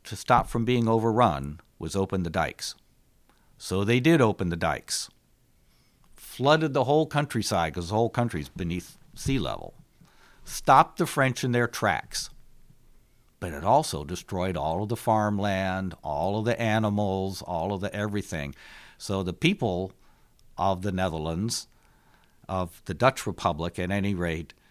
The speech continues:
I suppose they acknowledged that they had stopped the French, but they were furious. And in fact, they were so furious that they turned on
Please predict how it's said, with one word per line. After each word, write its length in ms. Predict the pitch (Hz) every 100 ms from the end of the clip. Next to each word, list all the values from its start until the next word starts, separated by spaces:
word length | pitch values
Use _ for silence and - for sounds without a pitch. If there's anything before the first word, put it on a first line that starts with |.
| _ - _ _ -
I 100 | 113
suppose 560 | - 92 - 208 135
they 160 | 113 107
acknowledged 560 | 95 113 131 95 87 -
that 160 | 87
they 140 | 110 92
had 140 | 78
stopped 360 | - 110 101 -
the 60 |
French, 520 | - - 196 69 - - _ _ _ _ _ _ _
but 360 | - 107 82 - - 92
they 220 | 131 151
were 160 | 104
furious. 760 | 80 - 139 104 - - - - - - - - -
And 220 | 104 101
in 60 | 101
fact, 380 | - 151 151 -
they 100 | 127
were 160 | 117
so 480 | 110 - 170 160 165
furious 840 | 156 - 175 123 71 50 - - - _ _ - - -
that 220 | 113 -
they 140 | 120 117
turned 720 | - - 202 143 98 92 107 _ -
on 680 | 139 143 120 87 87 90 104